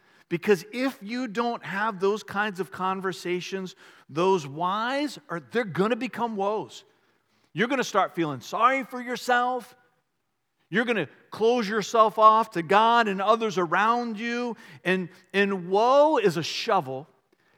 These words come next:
that digs a pit of despair that sometimes people get stuck in for the rest of their life. The difference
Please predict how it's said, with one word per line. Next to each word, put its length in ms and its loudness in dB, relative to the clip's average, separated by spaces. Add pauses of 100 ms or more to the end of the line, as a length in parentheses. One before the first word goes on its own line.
(120)
that 380 0
digs 760 -2 (140)
a 80 -4
pit 600 -2 (140)
of 200 -2
despair 920 -2 (420)
that 160 -2
sometimes 720 0
people 280 -6
get 220 -6
stuck 400 -2
in 300 -6 (140)
for 120 -4
the 120 -4
rest 260 -4
of 100 -8
their 160 -10
life. 560 -12 (1300)
The 140 -2
difference 800 0